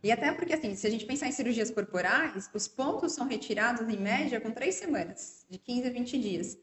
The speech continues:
Então, o ideal é que esse paciente fique perto do médico, né, do consultório do médico e tudo.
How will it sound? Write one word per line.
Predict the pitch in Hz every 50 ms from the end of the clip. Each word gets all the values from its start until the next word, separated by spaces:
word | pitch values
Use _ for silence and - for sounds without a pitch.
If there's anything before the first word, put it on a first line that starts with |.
| - _ _ _ _ -
Então, | 240 247
o | 262
ideal | 262 254 247 208 202 233 294
é | 339
que | - -
esse | - -
paciente | - 247 247 - - 233 262 - -
fique | - - - - -
perto | - - 220 208 - - 196
do | 208
médico, | 214 196 185 180 185 - - - 196 190 - _ _ _ -
né, | 180 185 196 202
do | 196 196
consultório | 202 190 196 - 196 180 180 180
do | 196 202
médico | 190 180 180 202 220 226 208 190 185 185 - -
e | 190
tudo. | - - 208 240 -